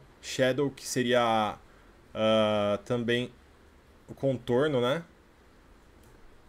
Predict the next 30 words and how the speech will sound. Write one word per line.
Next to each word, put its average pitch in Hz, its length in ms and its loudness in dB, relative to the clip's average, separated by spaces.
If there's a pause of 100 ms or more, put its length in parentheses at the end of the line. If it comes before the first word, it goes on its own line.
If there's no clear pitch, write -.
(260)
Aqui - 220 -8
você, 104 440 -6
o 104 60 -2
offset 110 480 -6
X, 127 680 -10
pra 107 200 0
lá 104 160 2
ou 113 100 0
pra - 160 -8
cá, 117 320 -6
né? 127 220 -8 (880)
Ó, 101 260 -2 (580)
a - 80 -12
sombra. 123 600 -4 (640)
Tem 135 160 -2
muita 139 520 2
coisa 135 300 -2
a 127 40 -4
se - 120 -6
fazer 123 340 0
aqui, 101 340 -6
hein? 90 200 -12 (100)
Beleza? 107 640 -2 (320)
Agora 127 300 4
aqui, 135 160 -2
ó, 120 80 2
texto. 180 580 2 (280)
Tem 143 100 2
alguns 139 400 -2
textos 139 480 -4